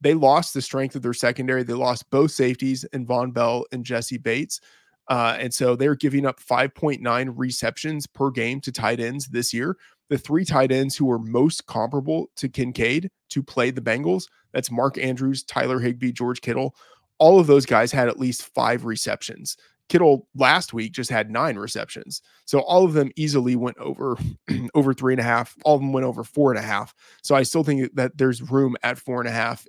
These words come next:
if this number moves up or if you wanna take the alt line and get, like, plus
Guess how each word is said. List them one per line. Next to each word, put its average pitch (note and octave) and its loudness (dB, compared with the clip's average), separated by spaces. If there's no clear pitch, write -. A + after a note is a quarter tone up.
if C#3+ 0
this C3+ -4
number C3 -4
moves B2+ -4
up A2+ 2
or A2 -4
if A#2 -6
you B2+ -6
wanna A#2 -6
take A#2+ -6
the A2+ -8
alt A#2+ -2
line A#2+ -4
and A#2 -14
get, C3 -6
like, A#2 -10
plus C3 -2